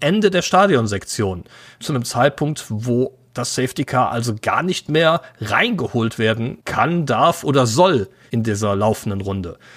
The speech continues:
Oliver Rowland hatte zu dem Zeitpunkt noch ungefähr eine Minute dreißig Attack Mode übrig. Da es allerdings schon quasi in der letzten Kurve war, war es nicht möglich,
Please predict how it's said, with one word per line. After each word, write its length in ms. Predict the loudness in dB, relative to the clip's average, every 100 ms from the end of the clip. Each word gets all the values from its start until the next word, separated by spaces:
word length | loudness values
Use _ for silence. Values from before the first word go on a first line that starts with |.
| -8 -2
Oliver 260 | 0 2
Rowland 420 | 4 4 2 -2
hatte 160 | -6 -10
zu 140 | -8
dem 140 | -6 -4
Zeitpunkt 420 | -4 -4 -8 -2
noch 320 | -2 -2 -4 -6
ungefähr 400 | -4 -2 0 0
eine 160 | 0
Minute 280 | 0 0 -2
dreißig 540 | -2 2 2 0 -6 -8
Attack 380 | -2 -2 0
Mode 240 | -2 -2 0
übrig. 460 | 0 2 0 -4 -14 -20 -20 _
Da 320 | 2 4 4
es 300 | 2 -8 -8
allerdings 480 | -4 -2 -2 -4 -4
schon 180 | -6 -6
quasi 540 | -2 0 0 -2 -4 -10 _
in 160 | -2 0
der 100 | 0
letzten 340 | -2 -6 -6
Kurve 400 | 0 2 2 2
war, 320 | 4 4 4
war 120 | 0 -2
es 180 | -4
nicht 340 | -4 -4 -6 -2
möglich, 640 | 0 0 -2 0 0 -2